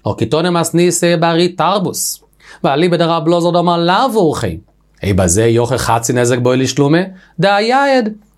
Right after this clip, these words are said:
אז זי געווען, א מועד איז פון דעם. יוחא, מאי היידה קטנה לגבי תולדא דשן. זי שטייט דארט אין דער ברייתא, ביי תולדא פון שן, אבער תולדא דקרן באוהלה מתניא, קשיא, האט ער געפרעגט, רב הונא איז גאנג.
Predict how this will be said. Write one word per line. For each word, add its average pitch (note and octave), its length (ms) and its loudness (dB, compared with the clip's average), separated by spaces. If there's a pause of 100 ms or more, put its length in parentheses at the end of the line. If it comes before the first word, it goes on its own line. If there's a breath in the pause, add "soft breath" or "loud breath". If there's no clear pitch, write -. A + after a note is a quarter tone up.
אז F3 160 0
זי F#3+ 100 0
געווען, A3 440 2 (260)
א G3+ 100 0
מועד G3+ 420 2
איז D#3+ 140 0
פון E3 120 -2
דעם. D#3+ 240 0 (760)
יוחא, A#2 380 0
מאי A#2 220 2
היידה B2+ 220 0
קטנה B2+ 320 -2
לגבי A#2+ 260 0
תולדא C3 260 0
דשן. C#3+ 340 0 (440 loud breath)
זי A2+ 100 -4
שטייט C#3+ 220 0
דארט D3+ 140 -2
אין C3+ 80 -4
דער B2+ 100 -2
ברייתא, D3+ 280 0
ביי B2 140 0
תולדא C#3+ 220 -2
פון B2+ 180 -4
שן, G3 220 0
אבער C3 180 -2
תולדא C#3+ 220 0
דקרן G3 440 0
באוהלה D#3+ 200 2
מתניא, E3 420 0 (340 loud breath)
קשיא, A#3 400 -2
האט F3 240 -4
ער E3 100 0
געפרעגט, C3+ 540 -2 (120)
רב A#2+ 180 -2
הונא B2+ 180 0
איז A2+ 180 0
גאנג. D2+ 260 -10